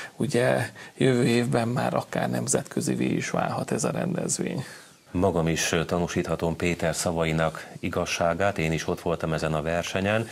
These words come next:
Speaker 2: és tapasztaltam, hogy a rendezés körülményei, a szervezésnek a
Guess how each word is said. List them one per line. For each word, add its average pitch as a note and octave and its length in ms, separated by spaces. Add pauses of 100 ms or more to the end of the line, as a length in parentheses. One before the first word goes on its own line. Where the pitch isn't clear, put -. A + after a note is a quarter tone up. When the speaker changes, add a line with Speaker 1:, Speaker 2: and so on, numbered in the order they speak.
(280)
Speaker 2:
és D#2+ 280
tapasztaltam, D#2 880
hogy D#2 260
a D2+ 240
rendezés F2 540
körülményei, E2 760
a D2 80
szervezésnek E2+ 920
a D#2+ 160